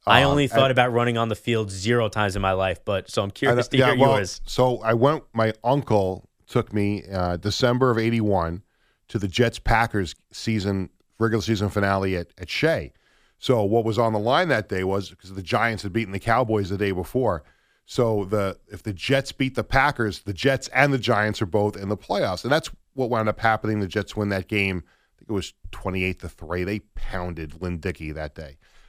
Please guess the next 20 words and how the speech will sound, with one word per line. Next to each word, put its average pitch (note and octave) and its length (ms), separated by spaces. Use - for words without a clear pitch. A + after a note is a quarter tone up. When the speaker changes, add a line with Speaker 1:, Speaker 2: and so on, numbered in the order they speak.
Speaker 2:
So - 140
my, G2 300
my G2 140
uncle A2 220
took G#2 180
me A2 100
to G2 100
the F#2+ 60
game. G2+ 180
We're E2+ 100
sitting A#2 280
in F#2 80
the F#2 100
upper F2 200
deck. F#2+ 400
And G#2 140
as G2 140
the G#2 80
game B2 460
gets A2 580